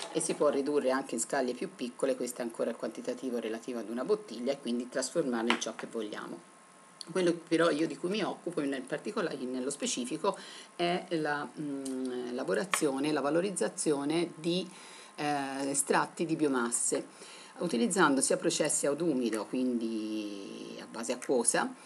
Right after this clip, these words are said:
oppure a secco, quindi utilizzando questi materiali, eh, che io estraggo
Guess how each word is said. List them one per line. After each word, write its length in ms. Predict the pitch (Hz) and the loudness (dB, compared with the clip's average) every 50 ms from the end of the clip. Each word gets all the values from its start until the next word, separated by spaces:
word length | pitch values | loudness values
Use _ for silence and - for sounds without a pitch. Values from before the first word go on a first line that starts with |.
| - - - - - | -20 -20 -20 -6 0
oppure 600 | - 262 262 - - 170 156 156 151 156 151 151 | 2 2 2 2 0 2 6 8 10 10 8 8
a 60 | 147 | 6
secco, 540 | - - - 190 165 - - - - 160 151 | 4 4 6 6 6 6 4 2 0 0 2
quindi 300 | - - 165 143 139 143 | 2 2 2 2 4 2
utilizzando 600 | 147 - 208 196 196 165 170 165 139 131 127 131 | 2 2 0 0 0 2 2 2 4 4 2 2
questi 300 | - 175 165 - - 151 | 2 0 0 0 0 -2
materiali, 800 | 139 139 - 156 143 156 156 139 131 127 123 123 123 120 120 120 | -2 -2 0 0 2 2 2 0 0 0 0 0 0 0 0 -2
eh, 420 | - - 147 135 131 123 123 123 | -4 -8 -10 -8 -8 -8 -10 -4
che 120 | - 156 | 0 2
io 140 | 165 185 202 | 4 4 4
estraggo 920 | 170 - - - - 165 160 131 - - - - - 127 120 110 110 - | 4 4 2 2 2 4 4 4 2 0 -4 -4 0 2 2 2 2 0